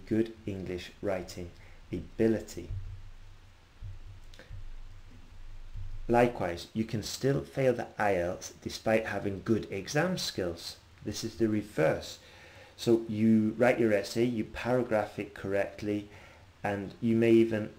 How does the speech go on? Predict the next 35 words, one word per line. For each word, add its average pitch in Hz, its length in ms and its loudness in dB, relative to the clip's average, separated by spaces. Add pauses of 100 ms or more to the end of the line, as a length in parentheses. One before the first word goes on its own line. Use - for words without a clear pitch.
(140)
answer 131 320 -2
the - 160 -8
task - 280 -6
response, 95 560 -8 (520)
but, - 500 2 (420)
uh, 107 100 0
you 104 200 2
may 120 180 6
even 107 280 0
ask, - 480 -4 (140)
answer 123 280 -4
the 104 120 -4
question 98 540 -6
perfectly, 113 560 -2 (300)
but 110 120 2
it - 260 -2
doesn't 139 400 2
matter, 123 480 -2
because 113 380 0 (200)
if 117 240 0
your 143 120 2
grammatical 123 640 0
range 113 240 4
and 101 100 -10 (140)
accuracy 113 760 -4 (800)
is - 180 -2 (360)
all 123 240 4
messed 117 380 0
up, 117 160 -2
your 104 120 -4
grammar 120 440 2
is 107 120 -2
terrible, 120 580 4 (380)
the 107 80 0
examiner 127 440 2